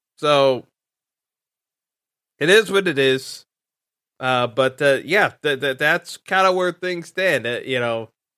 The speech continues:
fa-, fans are gonna be pissed off with the Yankees this year because they're not as good as hyped. Bottom line, they're gonna win games regardless, but it's gonna be a lot of hollow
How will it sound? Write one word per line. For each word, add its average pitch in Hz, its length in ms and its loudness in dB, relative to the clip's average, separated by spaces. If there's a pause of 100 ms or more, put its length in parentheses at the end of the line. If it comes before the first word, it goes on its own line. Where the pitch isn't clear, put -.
(140)
fa-, 175 280 2
fans 180 360 2
are 185 60 -6
gonna 180 140 -2
be 175 120 -2
pissed 175 340 -4
off 180 180 -2
with 185 120 -12
the 175 80 -6
Yankees 202 500 -6
this 127 260 -10
year 123 380 -6 (480)
because 147 400 2
they're 147 160 2
not 160 480 0 (140)
as 151 280 -2
good 135 400 0
as 131 300 -4
hyped. 110 320 -4 (1000)
Bottom 156 560 0
line, 104 340 -6 (400)
they're 165 140 0
gonna 208 280 0
win 214 260 -2
games 156 500 0
regardless, 123 880 -2 (500)
but 139 400 0
it's 175 240 0
gonna 170 200 4
be 156 120 2
a 120 120 0
lot 147 460 2
of 151 100 0
hollow 147 540 -2